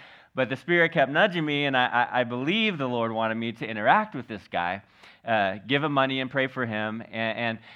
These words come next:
and often our initial reaction to the Spirit leading in a direction that isn't on our to-do list is kinda shocking. And so I awkwardly drove <laughs> around the parking lot, like, asking the Lord, uh, "Are you sure you want me to talk to this guy? Like, I don't know him. I,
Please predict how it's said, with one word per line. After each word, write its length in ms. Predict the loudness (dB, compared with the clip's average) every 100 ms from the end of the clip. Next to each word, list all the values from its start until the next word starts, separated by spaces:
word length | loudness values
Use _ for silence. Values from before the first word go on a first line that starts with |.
| -10 2
and 100 | 8
often 300 | 8 8 4
our 140 | 4
initial 380 | 4 -2 -2 -4
reaction 640 | 0 4 4 2 -4 -8
to 100 | -8
the 100 | -8
Spirit 440 | -10 -4 -2 0 -2
leading 340 | -2 -2 -4
in 100 | -4
a 40 | -2
direction 500 | 0 0 -2 -6 -2
that 140 | 0
isn't 460 | -2 -4 -6 -8 -14 _ _ -4
on 120 | -2 0
our 100 | -2
to-do 320 | -2 0 0
list 280 | 0 -2 -10 _ _ _ _
is 200 | -6 -4
kinda 240 | -2 -2 0
shocking. 520 | 0 -2 -2 -10 -16 _ _ _ _ _ -6
And 120 | -2
so 100 | 8
I 140 | 8 10
awkwardly 540 | 8 6 2 -6 -4
drove 320 | 0 2 2
<laughs> 80 | 2
around 520 | 4 4 4 2 2
the 80 | -4
parking 420 | 4 4 4 2
lot, 400 | 2 4 4 2
like, 220 | 0 0 -4 -2
asking 460 | 6 8 6 0 -2
the 80 | 0
Lord, 360 | 2 2 2
uh, 300 | 2 0 0 -2
"Are 80 |
you 160 | -2 -2
sure 220 | -2 -4
you 100 | 0
want 160 | 0 0
me 80 | 0
to 60 |
talk 180 | 2 2
to 60 | -2
this 160 | -4
guy? 340 | 2 2 2 0
Like, 160 | 2
I 100 | 2
don't 140 | 2 2
know 180 | 0
him. 180 | 0 0
I, 160 | -2